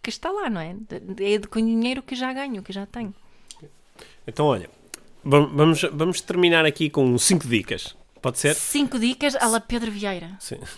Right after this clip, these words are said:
Speaker 2: <laughs> Não, à la Pedro Vieira. Cinco, cinco dicas. Eu acho que eu vou procurar fazer aqui um resumo da nossa conversa, ok?
Speaker 1: Número um.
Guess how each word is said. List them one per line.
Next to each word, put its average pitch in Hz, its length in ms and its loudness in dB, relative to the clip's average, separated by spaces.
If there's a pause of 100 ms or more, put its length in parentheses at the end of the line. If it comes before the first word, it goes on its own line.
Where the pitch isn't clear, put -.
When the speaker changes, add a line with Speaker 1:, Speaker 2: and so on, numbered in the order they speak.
Speaker 2:
<laughs> 185 240 -2
Não, 143 120 2
à 113 80 2
la 98 80 0
Pedro 110 220 -6
Vieira. - 140 -16 (380)
Cinco, 147 320 -2
cinco 156 260 -2
dicas. 151 220 0
Eu 151 80 2
acho 147 200 -2
que 147 80 -8
eu 135 300 -4
vou 143 100 4
procurar 143 340 0
fazer 135 280 -2
aqui 131 180 -2
um 127 80 0
resumo 123 280 0
da 117 80 2
nossa 113 200 -4
conversa, 101 520 -8
ok? 208 160 -4
Speaker 1:
Número 226 280 2
um. 180 180 -8